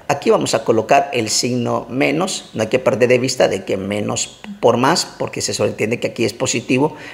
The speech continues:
menos por más da menos. Eh, dos por dos es cuatro, y cuatro entre una es cuatro. más uno. ¿Y esto a qué va a ser igual? A que nosotros digamos menos cuatro más uno, eso va a ser igual a menos tres.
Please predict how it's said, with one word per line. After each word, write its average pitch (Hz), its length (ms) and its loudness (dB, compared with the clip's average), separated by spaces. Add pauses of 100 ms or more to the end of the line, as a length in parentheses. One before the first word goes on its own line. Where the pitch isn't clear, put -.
menos 117 280 0
por - 140 0
más 120 200 0
da 110 80 0
menos. - 500 -6 (680)
Eh, 98 180 2
dos 113 160 4
por - 160 -2
dos 110 220 2
es - 100 -2
cuatro, 208 640 2
y 147 120 -2
cuatro 143 320 4
entre 135 220 -2
una 139 400 0
es 120 240 -2
cuatro. - 540 -8 (1160)
más 110 320 0
uno. 143 260 0 (1300)
¿Y 139 180 4
esto - 320 4
a 143 120 2
qué 151 120 -2
va 156 80 6
a 151 40 4
ser 165 180 6
igual? 202 340 4
A 110 120 -2
que 123 80 -2
nosotros 120 420 -2
digamos 123 380 0
menos 104 300 -4
cuatro 131 300 4
más 110 240 -6
uno, 170 240 0
eso - 160 -2
va 110 40 -2
a 117 40 -4
ser 104 140 0
igual 117 280 4
a 123 160 2
menos 110 560 -4
tres. - 340 -8